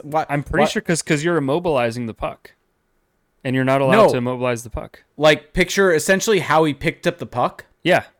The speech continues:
Speaker 1: And then just push it down on it and you move it side to side like that. I don't
Speaker 2: Yeah,
Speaker 1: think that's illegal.
Speaker 2: I'm pretty sure that's illegal.
Speaker 1: Is it? What? I don't
Speaker 2: It's because you're, you're freezing the puck, basically.
Speaker 1: How are you freezing the puck, though? Someone could, it's no different than the puck just being on your blade.
Speaker 2: I agree, but I'm pretty sure that that's the reasoning.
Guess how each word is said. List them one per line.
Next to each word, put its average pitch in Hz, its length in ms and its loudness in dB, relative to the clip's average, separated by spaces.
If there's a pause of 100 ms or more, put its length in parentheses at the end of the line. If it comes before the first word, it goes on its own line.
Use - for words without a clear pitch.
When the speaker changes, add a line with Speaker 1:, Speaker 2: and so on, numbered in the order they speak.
(500)
Speaker 1:
And 151 180 0
then 151 120 0
just 127 240 -10
push 170 220 0
it 143 120 -10
down 139 300 0
on 120 160 -2
it 113 140 -4
and 123 140 -6
you 123 80 -4
move 135 280 -2
it 131 100 -4
side 123 220 -4
to 110 60 -12
side 117 280 -4
like 98 200 -8
that. 107 360 -6
I 120 80 -4
don't 233 140 0
Speaker 2:
Yeah, 170 120 4
Speaker 1:
think 120 80 0
that's 107 160 -8
illegal. 127 300 -2
Speaker 2:
I'm - 80 -12
pretty 190 160 0
sure 226 160 0
that's 175 220 -2
illegal. 117 500 -8 (140)
Speaker 1:
Is 143 160 -2
it? 349 260 -2
What? 127 380 -6
I 127 120 0
don't 226 220 0 (760)
Speaker 2:
It's 170 200 -6
because 180 380 0
you're, 170 160 4
you're 147 160 -2
freezing 147 460 -6
the 113 80 -6
puck, - 280 -4
basically. 98 460 -14 (120)
Speaker 1:
How 170 120 0
are 254 80 2
you 262 140 -4
freezing 233 320 -8
the 214 80 -8
puck, 262 200 -2
though? 104 120 -8
Someone 175 260 -6
could, 185 160 -4
it's 160 160 -10
no 220 140 -4
different 208 320 -4
than 143 80 -6
the 135 60 -6
puck 180 200 -6
just 131 160 -16
being 147 180 -8
on 151 140 -8
your 104 80 -10
blade. 143 340 -6
Speaker 2:
I 135 80 4
agree, 147 380 2
but 123 180 0
I'm 135 120 2
pretty 156 240 0
sure 143 180 -2
that 127 140 -2
that's 123 240 -4
the 110 100 -6
reasoning. 107 480 -8